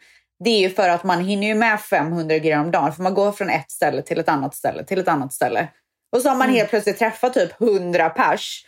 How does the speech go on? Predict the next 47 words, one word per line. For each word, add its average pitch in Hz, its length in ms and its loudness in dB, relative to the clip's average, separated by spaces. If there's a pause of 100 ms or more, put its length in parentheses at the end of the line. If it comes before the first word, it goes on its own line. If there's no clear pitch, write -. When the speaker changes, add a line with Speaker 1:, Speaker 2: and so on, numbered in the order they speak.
(160)
Speaker 1:
och 202 140 -2
tagit 208 360 2
femton 202 420 0
kaffe 190 380 0
och 170 120 0
femton 165 420 0
luncher 160 500 2
och 151 80 -2 (240)
tjugotre 185 640 0
middagar. 147 560 0 (540)
Alltså, 226 140 2
förstår 240 200 2
du 226 40 2
vad - 20 2 (140)
jag 214 60 2
menar? 202 260 0 (540)
Speaker 2:
Mm. 220 240 -6 (220)
<laughs> - 200 -20
Jag 311 160 -4
fattar 247 240 -6
vad 220 80 -4
du 220 40 -6
menar. 208 400 -6
Speaker 1:
Ja, 269 260 4 (140)
men 226 200 -2
gud, 269 160 2 (160)
helt 214 220 -2 (340)
tveksam 285 640 0
typ. 240 100 2
Speaker 2:
Nej, 240 100 -6
men 233 140 -6
snart, 233 300 -10
gud, 254 140 -8
vi 240 220 -8
överdriver 220 380 -8
så 202 280 -14
mycket, 196 300 -14
gumman. - 140 0
Speaker 1:
Men - 80 -2
kan 381 100 2
inte 359 160 2
jag 339 140 2
bara 294 120 2
få 285 120 0
göra 269 400 4
det 226 180 2
då? 220 340 4